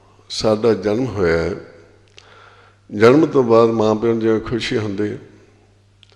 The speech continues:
ਬੱਚੇ ਨੇ ਜਨਮ ਲਿਆ, ਇਸੇ ਤਰ੍ਹਾਂ ਜੋ ਹੀ ਸਾਡੇ ਮਨ ਦਾ ਜਨਮ ਹੋਇਆ ਤੇ ਅਕਾਲ ਪੁਰਖ ਨੇ ਮਹਿਲ ਵਿੱਚ ਉਸ ਨੂੰ ਸੱਦ ਲਿਆ।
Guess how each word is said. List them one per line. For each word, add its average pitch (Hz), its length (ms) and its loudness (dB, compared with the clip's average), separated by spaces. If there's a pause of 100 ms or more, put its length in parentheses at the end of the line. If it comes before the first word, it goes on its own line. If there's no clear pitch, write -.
(960)
ਬੱਚੇ 101 360 2
ਨੇ 107 180 0
ਜਨਮ 107 300 0
ਲਿਆ, 104 340 0 (880)
ਇਸੇ 135 360 4
ਤਰ੍ਹਾਂ 92 360 0
ਜੋ 95 200 -4
ਹੀ 156 80 -2
ਸਾਡੇ 98 400 -4
ਮਨ 87 300 -2
ਦਾ 85 120 -2
ਜਨਮ 92 300 -4
ਹੋਇਆ 107 400 0 (680)
ਤੇ - 120 -2 (240)
ਅਕਾਲ 104 320 0
ਪੁਰਖ 101 340 -8
ਨੇ 98 160 -4
ਮਹਿਲ 90 380 -6
ਵਿੱਚ 85 260 -10
ਉਸ 80 200 -8
ਨੂੰ 76 120 -10
ਸੱਦ - 300 -10
ਲਿਆ। - 220 -20